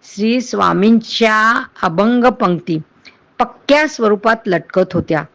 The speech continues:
पुस्तकांचा स्टॉल होता. त्याच्याजवळ श्री स्वामींची मोठी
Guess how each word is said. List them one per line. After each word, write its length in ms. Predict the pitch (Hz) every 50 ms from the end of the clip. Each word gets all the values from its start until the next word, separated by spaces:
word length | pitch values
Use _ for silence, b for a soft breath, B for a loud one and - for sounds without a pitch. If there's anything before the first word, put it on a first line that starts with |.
| b b b b b b b b - - _
पुस्तकांचा 760 | - 202 - - - - 214 196 190 220 196 185 175 - 208 220
स्टॉल 480 | 214 - - - 180 165 175 202 196
होता. 380 | 175 165 156 156 - 170 147 135 - _ b b b b b b b b _ _ _ - -
त्याच्याजवळ 800 | 196 185 185 180 - 214 220 220 190 214 208 208 220 233 254 277 269
श्री 280 | - - 220 208 220
स्वामींची 840 | 214 - - 208 190 185 190 196 214 214 208 - - 240 240 247 262
मोठी 760 | 226 208 214 202 214 208 - - - 247 262 269 277 285